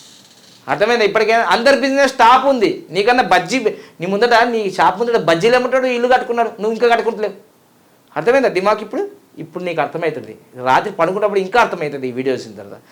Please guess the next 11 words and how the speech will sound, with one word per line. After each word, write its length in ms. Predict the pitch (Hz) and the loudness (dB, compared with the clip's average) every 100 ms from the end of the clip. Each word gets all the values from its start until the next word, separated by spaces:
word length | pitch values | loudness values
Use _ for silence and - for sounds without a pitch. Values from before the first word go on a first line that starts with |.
| - - | -20 0
So 60 | 233 220 | 4 6
అది, 140 | 277 - - - - | 6 2 -6 -12 0
అందువల్ల 280 | 185 240 240 226 233 | 4 6 6 6 4
లక్కీ 240 | 226 285 269 | 2 0 2
మొబైల్ 280 | 247 247 247 240 | 4 6 4 2
నెంబర్ 220 | 233 240 240 | 2 2 4
చాలా 320 | 226 233 247 240 226 | 6 6 6 4 2
ఇంపార్టెంట్. 460 | 202 226 220 208 233 240 - _ _ 143 | 2 2 2 0 -2 -4 -14 _ _ -6
మీ 120 | 185 262 196 | -2 0 0
జీవితంలో 520 | 226 214 202 196 196 196 196 - - 160 | -2 0 2 4 4 4 0 -14 -4 -2
లక్కీ 240 | 175 240 | 0 2